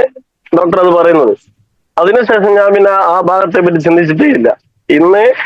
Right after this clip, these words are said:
ഏഹ്, പിന്നെ, ഇട-, ഏഹ്, ഒന്നര വർഷത്തോളം സ്ഥിരമായിട്ട് ഞാൻ ഗു-, ഏഹ്, സ്പിരുലിന ഗോൾഡ് കഴിച്ചിട്ടുണ്ട്.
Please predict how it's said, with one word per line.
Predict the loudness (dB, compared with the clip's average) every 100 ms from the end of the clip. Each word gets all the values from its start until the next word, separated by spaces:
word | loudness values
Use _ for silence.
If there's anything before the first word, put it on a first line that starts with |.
| -10 -12 _ _ -2
ഏഹ്, | 0 2
പിന്നെ, | 2 2 2 2 2 0 -4 -6 -2
ഇട-, | 0 -2 -4 -2 0
ഏഹ്, | 2 2
ഒന്നര | 0 2 2
വർഷത്തോളം | 0 -2 -2 0 -2
സ്ഥിരമായിട്ട് | -2 -2 0 0 0 0 0
ഞാൻ | 0
ഗു-, | 2 0
ഏഹ്, | 2 0
സ്പിരുലിന | -2 _ -2 0 2
ഗോൾഡ് | 0 0 0
കഴിച്ചിട്ടുണ്ട്. | 0 0 0 0